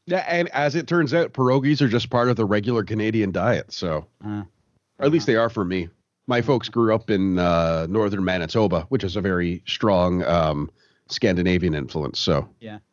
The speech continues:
Speaker 2: but they figure out that there's a gateway.
Speaker 1: Yeah, they, they, they, they establish there is a, a bridge that's gonna connect the inner cubes to the outer cube.
Speaker 2: But
Speaker 1: right?
Speaker 2: they,
Speaker 1: They, it
Speaker 2: in the
Speaker 1: has to
Speaker 2: meantime,
Speaker 1: be.
Speaker 2: they, they, they figured out first that there's an edge.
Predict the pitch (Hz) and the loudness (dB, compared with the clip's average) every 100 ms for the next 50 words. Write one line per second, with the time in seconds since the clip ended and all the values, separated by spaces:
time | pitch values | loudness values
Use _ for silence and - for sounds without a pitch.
0 | _ 170 208 202 269 269 233 208 196 - | _ -6 -2 -2 -4 -2 0 2 0 -4
1 | 165 170 165 135 - _ _ _ 117 139 | -2 2 2 0 -10 _ _ _ -4 -2
2 | 165 107 98 92 110 - - - 160 160 | -2 -4 -10 -10 -10 -12 -14 -6 0 0
3 | 135 170 165 143 160 135 147 139 - 160 | 2 2 2 2 2 2 2 2 0 2
4 | 208 214 175 160 143 127 101 95 - _ | 2 2 2 2 4 2 0 -4 -20 _
5 | _ 113 98 98 101 135 85 60 - - | _ -2 -2 -4 0 0 0 -4 -8 -8
6 | - _ - 117 - 139 127 135 127 120 | -14 _ -2 -2 2 0 0 2 0 0
7 | - 117 - 143 156 147 151 143 127 - | -2 -6 0 2 2 0 0 0 0 -6
8 | - - 139 120 104 107 87 78 92 73 | -4 0 2 2 2 0 0 -4 -8 -8
9 | - _ _ _ _ - 165 214 180 139 | -10 _ _ _ _ -2 0 2 2 2
10 | - 131 180 143 220 233 196 202 147 139 | 2 2 2 4 2 2 2 0 -8 -6
11 | 165 143 208 185 180 240 220 170 - 190 | -4 -2 0 0 0 2 2 2 -2 -2
12 | 180 165 151 147 165 104 82 - | 0 2 2 2 0 -2 -4 -14